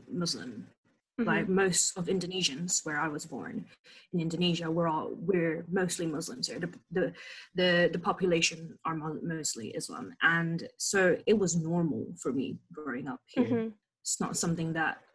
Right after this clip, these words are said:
Speaker 1: I didn't feel like I was different, you know,
Speaker 2: Mm-hmm.
Speaker 1: when it comes to my religion, 'cause every, everyone's like this.
Speaker 2: Mm-hmm.
Speaker 1: So when I went and lived abroad, the whole concept of, like, "Oh yeah, Muslim women are oppressed and they're, you know,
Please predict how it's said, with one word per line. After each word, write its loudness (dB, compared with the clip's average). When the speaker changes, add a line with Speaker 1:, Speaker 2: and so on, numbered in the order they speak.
Speaker 1:
I 4
didn't 0
feel 4
like 0
I 0
was -2
different, -6
you -4
know, 2
Speaker 2:
Mm-hmm. 2
Speaker 1:
when -4
it -10
comes -6
to -6
my -10
religion, -6
'cause -6
every, -4
everyone's -2
like -10
this. -12
Speaker 2:
Mm-hmm. 0
Speaker 1:
So 6
when 6
I 2
went 2
and 2
lived 2
abroad, 0
the 4
whole 8
concept 2
of, -10
like, 0
"Oh 4
yeah, 0
Muslim 0
women -2
are -6
oppressed -4
and -6
they're, 0
you 0
know, 0